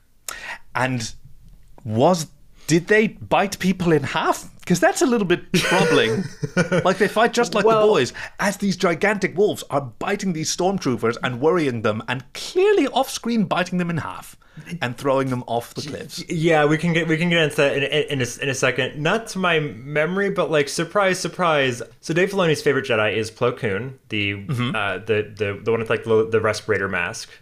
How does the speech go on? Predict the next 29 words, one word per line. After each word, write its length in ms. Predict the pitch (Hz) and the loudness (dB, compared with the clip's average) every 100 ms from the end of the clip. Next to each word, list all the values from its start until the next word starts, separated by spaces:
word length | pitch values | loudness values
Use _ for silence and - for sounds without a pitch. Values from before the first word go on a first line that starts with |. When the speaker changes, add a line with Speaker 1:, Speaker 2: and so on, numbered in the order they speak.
| _ _ - | _ _ -6
Speaker 2:
uh, 340 | 101 92 87 | -4 -2 -2
Speaker 1:
Yes, 300 | 98 - 110 | -2 -2 -4
Speaker 2:
type 40 | - | -4
Speaker 1:
yes. 280 | 95 95 113 | -4 -4 -6
Speaker 2:
thing. 80 | |
Speaker 1:
He's 200 | - 113 | -6 0
a, 440 | 123 113 110 - 107 | 4 4 4 0 -2
a, 240 | 110 110 117 | -4 -8 -8
a 40 | |
sort 140 | - | -6
of 100 | 117 | -6
aquatic-looking 640 | - - 151 - 123 - 107 | -4 -2 -2 -2 -4 -4 -4
gentleman 460 | 113 104 110 110 | -2 -2 -4 -4
with 320 | 107 107 - 113 | -2 -2 -4 -2
what 180 | 127 | -2
we 200 | 120 156 | 2 2
would 260 | 143 131 - - - _ | 4 2 -2 -14 -20 _
recognize 640 | 131 117 120 107 104 98 - | -2 -2 -2 0 0 -4 -6
as, 480 | 107 104 98 101 - - - - - - - | -4 -2 -2 -4 -10 -20 -20 -20 -20 -14 -4
I 40 | |
mean, 180 | 117 110 | -4 -4
he, 260 | - 120 - | -6 -8 -8
he 200 | - 110 - - - | -8 -10 -12 -20 -10
resembles, 840 | 127 120 123 113 107 101 92 - - - | -4 0 0 2 0 0 -4 -8 -12 -8
you 80 | 127 | -2
know, 260 | 98 98 95 | 0 -2 -4
uh, 320 | 104 101 98 98 - | -6 -2 -2 -2 -2
uh, 120 | 104 | -2
cephalopods. 680 | - - 101 - - - | 0 -2 -4 -8 -16 -18